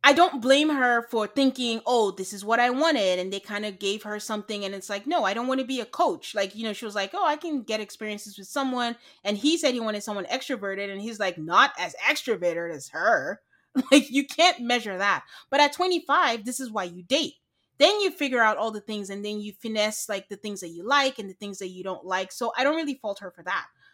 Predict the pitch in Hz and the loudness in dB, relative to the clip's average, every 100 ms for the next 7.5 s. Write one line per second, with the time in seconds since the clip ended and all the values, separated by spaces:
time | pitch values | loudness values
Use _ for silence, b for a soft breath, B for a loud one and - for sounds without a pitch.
0 | b 262 262 269 254 190 - 403 508 269 | b 4 4 2 -4 -4 -4 -2 0 0
1 | 117 113 - _ _ _ _ _ _ _ | -2 -12 -20 _ _ _ _ _ _ _
2 | _ _ _ _ _ _ _ _ _ 403 | _ _ _ _ _ _ _ _ _ 0
3 | 523 523 294 359 392 302 - 285 302 285 | 2 0 2 2 2 -2 -2 2 4 4
4 | 254 214 214 208 196 - _ _ _ _ | 0 -6 -6 -6 -10 -16 _ _ _ _
5 | _ 359 370 - 466 523 269 247 208 - | _ -4 -2 6 6 8 4 0 -4 -8
6 | 240 220 165 - 285 - 370 440 262 214 | -6 -6 -6 -4 -2 2 2 2 0 -2
7 | - 226 190 127 | -2 -2 -2 -8